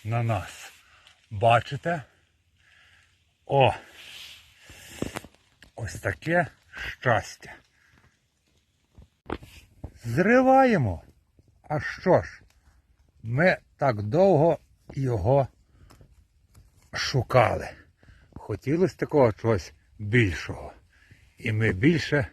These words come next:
знайшли. Ідем ще. Яке у нас чудне завершення сьогоднішнього дня. Тому хвилини три я знайшов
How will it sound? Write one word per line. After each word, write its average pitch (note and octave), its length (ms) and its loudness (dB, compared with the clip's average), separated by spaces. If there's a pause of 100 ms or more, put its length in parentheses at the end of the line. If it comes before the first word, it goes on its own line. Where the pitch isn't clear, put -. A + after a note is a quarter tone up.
(460)
знайшли. G2+ 720 -2 (1160)
Ідем B2+ 360 2
ще. - 300 0 (2750)
Яке D#3 380 4
у B3 100 6
нас G3+ 280 2 (100)
чудне G3 320 4
завершення D#3 720 2
сьогоднішнього C3+ 800 -2
дня. A2+ 360 2 (840)
Тому F#3 420 4 (580)
хвилини F#3 640 6
три D#3 420 2 (380)
я D3 180 2
знайшов C#3+ 600 2